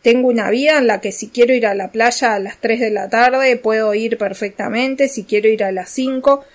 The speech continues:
probablemente no lo hago porque elijo trabajar, porque hoy elijo de repente estar grabando este podcast o sentarme, eh, con mi equipo a discutir una idea para un cliente,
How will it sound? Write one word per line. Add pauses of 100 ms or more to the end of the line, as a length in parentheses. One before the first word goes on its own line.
(200)
probablemente
no
lo
hago
porque
elijo
trabajar,
porque
hoy
elijo
de
repente
estar
grabando
este
podcast
o
sentarme, (360)
eh,
con
mi
equipo
a
discutir
una
idea
para
un
cliente,